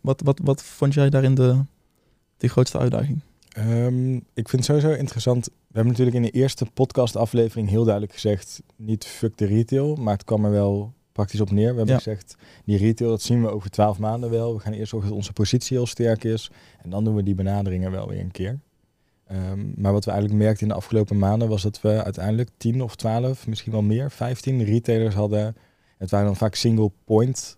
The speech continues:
Speaker 2: verkopers, dus me-, dus retailers met, met maar één winkel.
Speaker 1: Ja.
Speaker 2: Dus niet de hele grote ketens, eh, zoals een Prenatal of, eh, of een Babydump of iets in die richting. Maar gewoon wel echt, ook wel serieuze winkels met,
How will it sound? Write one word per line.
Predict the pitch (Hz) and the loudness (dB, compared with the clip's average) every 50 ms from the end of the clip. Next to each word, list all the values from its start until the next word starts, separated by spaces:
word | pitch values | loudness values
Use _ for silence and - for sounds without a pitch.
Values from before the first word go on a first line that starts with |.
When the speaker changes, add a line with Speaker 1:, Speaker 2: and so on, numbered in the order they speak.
| _ _ | _ _
Speaker 2:
verkopers, | _ - - 117 117 - - 117 120 117 113 | _ -2 0 0 0 0 -2 -4 -4 -4 -4
dus | 101 104 | -2 -2
me-, | 104 104 95 87 | 0 0 -2 -4
dus | 95 101 95 - - | -6 -8 -8 -8 -8
retailers | 104 98 92 95 101 104 - 107 101 101 90 | -8 -6 -4 -2 -2 0 0 0 -2 -2 -2
met, | 98 98 98 | -4 -4 -4
met | - - 101 101 95 - | -8 -12 -12 -10 -6 -4
maar | 104 98 95 | -2 -2 -2
één | - 104 104 101 | -2 -2 0 0
winkel. | 98 101 110 113 - 135 143 156 - | 2 0 0 -2 -4 -6 -8 -6 -4
Speaker 1:
Ja. | - - 127 - - _ _ | -2 0 0 0 -2 _ _
Speaker 2:
Dus | - 87 | -10 -6
niet | 92 95 | -6 -4
de | - 98 | -2 -2
hele | 92 95 104 98 | -2 0 -2 -2
grote | - 101 101 - 92 | -2 -2 -4 -4 -4
ketens, | - - 104 104 101 - 101 101 95 - - | -4 -2 -2 0 0 -2 -4 -4 -4 -4 -4
eh, | 101 98 95 | -6 -6 -6
zoals | 92 - 98 - | -6 -8 -8 -8
een | 92 92 | -8 -6
Prenatal | - 101 104 107 113 107 - 110 110 113 113 | -2 0 0 0 0 -2 -2 -4 -2 -2 -4
of, | 107 104 - - | -4 -6 -8 -8
eh, | 107 110 107 107 | -6 -6 -4 -6
of | 90 90 | -6 -6
een | 98 98 | -6 -4
Babydump | 95 101 104 113 117 110 110 117 113 | -2 -2 -2 -2 -2 -4 -4 -8 -8
of | - - | -10 -12
iets | - - - | -10 -8 -6
in | - 113 | -4 -4
die | 110 | -4
richting. | 104 107 104 - - 123 135 139 - _ _ _ _ _ _ _ _ _ | -4 -6 -6 -6 -6 -6 -6 -6 -8 _ _ _ _ _ _ _ _ _
Maar | - 101 | -4 0
gewoon | - 110 113 117 120 120 - | 2 2 2 2 0 -6 -4
wel | 123 131 139 | -4 -2 -2
echt, | 131 117 - _ - - | -2 -4 -6 _ -20 -12
ook | - 131 131 | -8 -4 -2
wel | - 175 160 | 0 0 0
serieuze | - - 156 135 131 127 120 101 107 | 0 0 0 2 4 4 2 2 2
winkels | 104 107 113 120 113 - 113 110 104 - - - 117 | 2 2 2 2 0 -4 -6 -6 -6 -6 -8 -8 -4
met, | 113 107 101 | -4 -4 -4